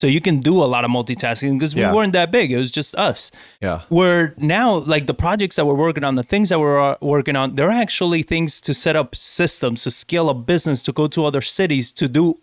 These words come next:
Speaker 1: more things, to, uh, take in a lot more money. It's like, no, these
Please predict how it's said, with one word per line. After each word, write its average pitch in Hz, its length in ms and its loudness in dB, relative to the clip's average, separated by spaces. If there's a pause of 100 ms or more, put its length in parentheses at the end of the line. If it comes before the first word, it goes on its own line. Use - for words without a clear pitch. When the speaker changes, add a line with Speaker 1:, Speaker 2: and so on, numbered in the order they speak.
Speaker 1:
more 160 380 2
things, 180 320 0
to, 143 240 0 (320)
uh, 135 300 0
take 170 280 -2
in 180 160 -2 (340)
a 123 80 0
lot 139 320 0
more 165 200 2
money. 156 420 2 (840)
It's 165 140 -2
like, 185 200 2 (220)
no, 151 480 0
these 180 400 0